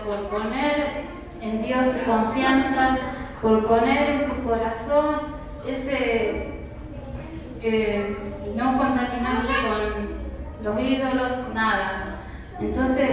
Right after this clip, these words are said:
el rey los, los halló diez veces mejores. Amén. Cuando confiamos en nuestro Dios, Dios no nos va a avergonzar, Él nos va a ayudar, Él nos va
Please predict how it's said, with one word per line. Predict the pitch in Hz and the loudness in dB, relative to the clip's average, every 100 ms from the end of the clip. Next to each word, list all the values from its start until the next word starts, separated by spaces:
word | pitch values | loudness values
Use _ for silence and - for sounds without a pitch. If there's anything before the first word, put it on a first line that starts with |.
| 226 | 6
el | 220 | 6
rey | 254 277 294 | 4 6 6
los, | 285 262 247 240 240 226 | 6 4 2 0 -2 -2
los | 214 | 0
halló | 220 233 269 269 262 | 0 2 2 2 2
diez | 277 302 | 2 4
veces | 302 285 262 | 4 4 4
mejores. | 254 247 240 233 226 - - - - | 4 6 6 4 2 -2 -4 -6 -6
Amén. | 220 226 240 240 240 - - - | -4 -2 -4 -6 -8 -10 -12 -8
Cuando | 226 226 214 | 0 0 0
confiamos | 233 226 262 285 285 277 262 | -2 -2 0 2 4 4 4
en | 262 | 4
nuestro | 240 254 233 | 2 2 4
Dios, | 240 269 285 285 - - | 4 6 6 6 4 0
Dios | 285 | 0
no | 294 | 2
nos | 277 269 | 4 4
va | |
a | 262 247 | 4 6
avergonzar, | 226 214 - - 233 226 220 220 | 6 6 4 -2 0 0 0 -2
Él | 247 | 0
nos | 254 254 | 2 2
va | 254 | 2
a | 262 254 254 | 2 2 -2
ayudar, | 226 240 262 262 262 262 262 - - 226 | -4 0 2 4 4 2 -4 -8 -10 -2
Él | 226 | 0
nos | 254 247 | 2 4
va | 247 262 262 262 254 | 6 6 4 2 -2